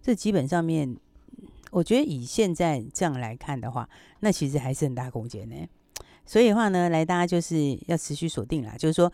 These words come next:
你看第一个就是，嗯，这个有没有标股？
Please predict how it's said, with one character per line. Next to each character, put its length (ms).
你 100
看 160
第 120
一 40
个 100
就 160
是， 180
嗯， 100
这 120
个 280
有 80
没 80
有 60
标 200
股？ 180